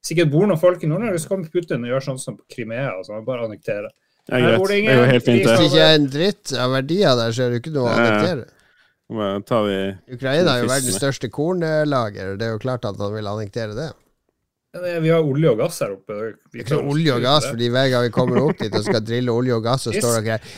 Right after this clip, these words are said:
Speaker 3: «For faen, ikke ødelegge fjordene våre! Nei, nei,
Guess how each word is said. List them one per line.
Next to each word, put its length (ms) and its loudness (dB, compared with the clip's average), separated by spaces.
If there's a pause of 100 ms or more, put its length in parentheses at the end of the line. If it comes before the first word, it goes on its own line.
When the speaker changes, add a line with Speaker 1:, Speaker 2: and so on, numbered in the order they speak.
Speaker 3:
«For 240 4
faen, 440 6
ikke 300 10
ødelegge 640 8
fjordene 560 8
våre! 280 10 (140)
Nei, 380 6
nei, 240 6